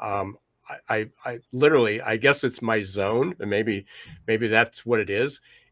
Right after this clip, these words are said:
is when I'm on stage and when I'm presenting, I'm, I'm sort of in the zone. It's almost an out-of-body experience, because normally, um, you know, I'm,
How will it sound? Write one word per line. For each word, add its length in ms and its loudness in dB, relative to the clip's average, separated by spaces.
is 600 0
when 180 2
I'm 440 4
on 220 2
stage 500 4
and 80 -8
when 120 -2
I'm 120 2
presenting, 680 -2
I'm, 320 -2
I'm 140 -2
sort 280 2
of 100 2
in 100 0
the 140 -4
zone. 440 -4
It's 140 -10
almost 380 0
an 120 -6
out-of-body 640 0
experience, 680 -6
because 460 0
normally, 600 4
um, 560 0
you 80 -8
know, 220 -4
I'm, 180 -6